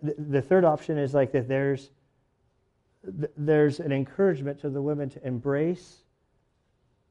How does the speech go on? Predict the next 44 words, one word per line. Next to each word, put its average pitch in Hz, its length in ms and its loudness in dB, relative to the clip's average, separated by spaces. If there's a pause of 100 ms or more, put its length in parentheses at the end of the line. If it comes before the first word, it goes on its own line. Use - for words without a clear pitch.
(200)
the 139 100 0
distinctiveness 143 840 -4
that 135 160 -8
God 139 180 -4
has 135 120 -10
created 156 500 -4
you 110 100 -6
in, 107 60 -6
and 113 140 -6
to 139 40 -6
embrace 143 460 -6
it 113 100 -6
and 117 200 -6
to 127 80 -10
love 127 260 -4
it. 120 80 -4
And 113 140 -6
don't, 143 280 -4 (600)
don't, 160 260 -4 (380)
as 147 240 -2
the 139 100 0
curse 156 320 -2
says 143 200 -2
in, 135 380 -4
to - 140 -14
Eve, 160 220 0
that 135 100 -4
you'll 131 140 0
desire 127 480 0
your 139 160 0
husband. 127 380 -6
And 120 80 -4
there's 120 180 -6
great, 151 400 -6
there's 127 220 -8
great 156 260 -4 (160)
questions 139 380 -6
about, 123 180 -6
was 127 160 -4
the 127 80 -4
desire 127 340 -2
trying 131 240 -6
to 123 140 -8
overturn 135 760 -6